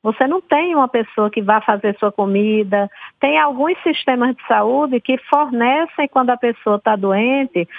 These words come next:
uma ajuda de uma enfermeira, uma pessoa que vá em casa, ou eventualmente em algumas situações o governo, como o francês,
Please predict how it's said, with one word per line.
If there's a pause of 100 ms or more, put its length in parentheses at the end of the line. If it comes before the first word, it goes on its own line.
(180)
uma
ajuda
de
uma
enfermeira,
uma
pessoa
que
vá
em
casa, (260)
ou
eventualmente
em
algumas
situações
o
governo,
como
o
francês,